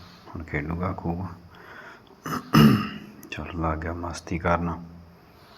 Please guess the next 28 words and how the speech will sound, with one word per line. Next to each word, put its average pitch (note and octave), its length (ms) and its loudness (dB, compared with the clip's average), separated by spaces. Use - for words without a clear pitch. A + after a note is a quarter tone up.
ਤੇ E2 380 -10
ਹੁਣ F2 140 -2
ਆਪਣਾ E2 300 -2
ਜਿਹੜਾ E2+ 200 -4
ਸੂਟ E2 320 -4
ਰਹਿੰਦਾ E2+ 280 0
ਸੀਗਾ, D#2 280 -2
ਉਹ D#2+ 100 0
ਰੈਡੀ D#2+ 300 -2
ਹੋਇਆ D#2 220 -2
ਪਿਆ D#2+ 220 -4
ਹੈਗਾ। E2 280 -2
ਰਾਤ E2 360 -2
ਕਾਫੀ D#2+ 380 -2
ਲੇਟ E2 280 0
ਹੋ D#2+ 80 0
ਗਏ E2 200 -4
ਤਿਆਰ E2 240 0
ਕਰਦੇ। F2 400 2
ਹੁਣ F#2 100 2
ਸਾਹਿਬ E2+ 300 0
ਸਿੰਘ F2 260 0
ਆ E2 120 0
ਗਿਆ E2 120 -4
ਬਾਹਰ E2 300 -6
ਕਮਰੇ F2 360 -4
ਤੋਂ, F2 360 -4
ਤੇ D#2 300 -4